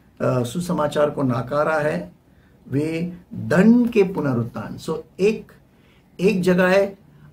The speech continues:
आशीर्वाद के पुनरुत्थान और दूसरा है दंड के पुनरुत्थान, यानी वो पुनरुत्थित हो जाएंगे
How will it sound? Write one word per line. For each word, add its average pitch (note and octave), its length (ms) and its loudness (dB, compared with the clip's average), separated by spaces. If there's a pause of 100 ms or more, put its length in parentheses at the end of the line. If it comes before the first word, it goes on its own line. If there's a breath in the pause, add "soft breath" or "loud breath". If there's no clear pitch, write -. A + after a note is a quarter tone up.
(120)
आशीर्वाद G3 760 4
के A#3+ 60 0
पुनरुत्थान F3+ 840 0 (520)
और B2+ 120 -2
दूसरा F3+ 440 2
है F#3 340 2 (420 soft breath)
दंड D#3+ 560 4
के G#3 140 4
पुनरुत्थान, C#3+ 640 -4
यानी D#3 280 0
वो F3+ 120 6
पुनरुत्थित F3+ 720 0
हो G3 160 6
जाएंगे F3 540 4